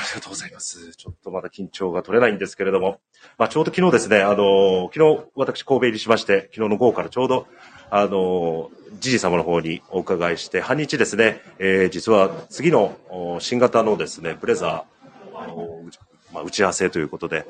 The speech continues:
昨日も長時間にわたりお邪魔してしまいまして、申し訳ございません、本当に。ありがとうございました。はい。あ、はい。次もですね、あのー、今ちょうど次の春夏で発売できるように、今、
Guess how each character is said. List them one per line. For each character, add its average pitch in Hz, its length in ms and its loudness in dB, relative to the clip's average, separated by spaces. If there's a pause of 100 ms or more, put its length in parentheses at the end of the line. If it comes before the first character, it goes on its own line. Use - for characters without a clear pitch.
(320)
昨 113 120 -8
日 107 60 -6
も 117 380 -8
長 147 200 2
時 147 120 -2
間 135 160 0
に 110 80 0
わ 117 100 6
た 117 100 2
り 107 200 0 (640)
お 117 60 0
邪 120 120 2
魔 123 60 -2
し - 40 -6
て 123 80 0
し 110 80 -2
ま 113 80 4
い 110 40 4
ま 107 100 2
し - 60 -6
て、 117 60 0
申 143 120 8
し - 100 4
訳 - 120 4
ご 147 40 8
ざ 131 140 4
い - 40 6
ま - 80 -2
せ 131 120 6
ん、 - 60 0
本 120 100 2
当 - 100 -10
に。 123 80 -14 (1000)
あ - 80 -4
り 135 80 4
が 127 80 6
と 120 60 4
う - 40 6
ご 101 40 4
ざ 101 100 6
い 95 40 6
ま 95 80 0
し - 60 -4
た。 92 180 2 (160)
は - 1300 -14
い。 - 60 -20 (1600)
あ、 98 120 -10 (180)
は 92 80 -4
い。 - 80 -16 (460)
次 90 280 -6
も 90 120 0
で 85 100 -4
す - 160 -12
ね、 85 260 -2
あ 95 120 0
の - 20 0
ー、 92 560 0 (120)
今 104 160 0
ち - 80 0
ょ 127 100 4
う - 20 2
ど 123 120 4
次 151 160 0
の 123 80 4
春 123 160 2
夏 123 180 0
で 123 240 6
発 - 180 -4
売 117 100 6
で 104 100 0
き 107 80 -6
る 95 80 -4
よ 90 120 0
う 85 40 -2
に、 85 100 -4
今、 82 240 -4